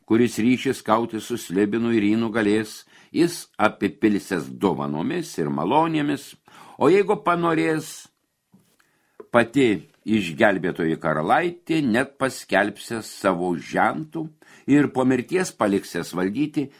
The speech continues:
visą karalystę. Daug jaunų vyrų varvino seilę, išgirdę tokį karaliaus sprendimą. Visi jie norėjo gauti iš jo dovanų, o gal net tapti jo žentais, tačiau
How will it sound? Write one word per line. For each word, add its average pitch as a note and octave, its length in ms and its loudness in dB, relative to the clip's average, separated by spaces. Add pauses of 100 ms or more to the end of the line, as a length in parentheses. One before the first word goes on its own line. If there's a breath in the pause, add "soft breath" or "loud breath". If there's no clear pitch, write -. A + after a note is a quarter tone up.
(100)
visą G2+ 320 -4
karalystę. C2+ 540 -8 (760)
Daug B2+ 480 -2
jaunų A2 320 2
vyrų G2 380 4
varvino F#2 420 0
seilę, F2+ 540 0 (180 loud breath)
išgirdę F2 640 -2
tokį E2+ 280 -4
karaliaus E2+ 520 -2
sprendimą. F2+ 560 0
Visi D3 300 -2
jie C#3 100 -4
norėjo F#2 460 0 (300 loud breath)
gauti F#2+ 520 2 (160)
iš - 240 -6
jo F2+ 160 2
dovanų, F2 600 2
o F#2+ 100 -2
gal G2+ 240 0
net F#2 320 -2
tapti E2+ 560 -4 (400 soft breath)
jo F#2 240 4
žentais, F#2+ 720 -2
tačiau F#3 400 -2